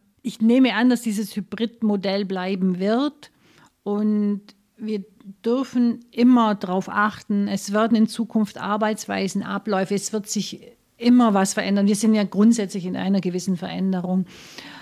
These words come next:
Und für mich, also als Führungskraft, wäre wichtig, mit den Leuten zu kommunizieren, tatsächlich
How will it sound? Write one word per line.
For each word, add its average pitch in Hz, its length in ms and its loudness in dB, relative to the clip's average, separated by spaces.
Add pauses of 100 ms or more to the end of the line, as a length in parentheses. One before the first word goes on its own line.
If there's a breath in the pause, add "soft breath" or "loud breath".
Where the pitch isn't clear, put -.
(360 loud breath)
Und 202 560 4
für - 480 -6
mich, 220 580 4
also 196 340 0
als 190 180 0
Führungskraft, 208 1300 0
wäre 196 340 0
wichtig, 214 480 -2
mit 196 160 2
den 196 360 4
Leuten 190 480 0
zu 190 100 -8
kommunizieren, 185 920 -2
tatsächlich 208 1000 0